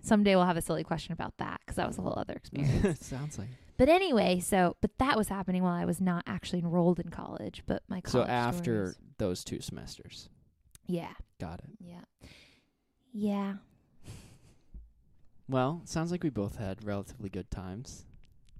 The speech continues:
Speaker 2: in
Speaker 1: You
Speaker 2: our
Speaker 1: know,
Speaker 2: college years.
Speaker 1: I've had a good time my whole life, pretty much.
Speaker 2: That is a good thing.
Speaker 1: You
Speaker 2: I've
Speaker 1: know?
Speaker 2: had a pretty good time, too.
Speaker 1: Yeah?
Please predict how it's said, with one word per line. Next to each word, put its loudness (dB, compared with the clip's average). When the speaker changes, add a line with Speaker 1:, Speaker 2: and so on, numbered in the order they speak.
Speaker 2:
in -4
Speaker 1:
You 2
Speaker 2:
our 6
Speaker 1:
know, 6
Speaker 2:
college 0
years. -2
Speaker 1:
I've -4
had 2
a 2
good 6
time 2
my -4
whole 0
life, -2
pretty 4
much. -2
Speaker 2:
That 4
is 4
a 2
good 2
thing. -2
Speaker 1:
You 0
Speaker 2:
I've 6
Speaker 1:
know? 6
Speaker 2:
had 6
a 2
pretty 0
good -2
time, -2
too. -4
Speaker 1:
Yeah? 4